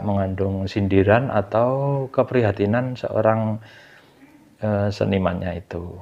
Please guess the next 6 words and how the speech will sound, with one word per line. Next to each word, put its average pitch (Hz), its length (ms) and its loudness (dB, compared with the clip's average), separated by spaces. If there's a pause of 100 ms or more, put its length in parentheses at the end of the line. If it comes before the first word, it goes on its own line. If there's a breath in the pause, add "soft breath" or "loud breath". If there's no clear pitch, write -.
(1300 soft breath)
Instalasi 98 800 4
adalah 110 320 2
karya 98 240 4
seni 117 240 0
yang 113 320 -2 (240)
diciptakan, 98 640 0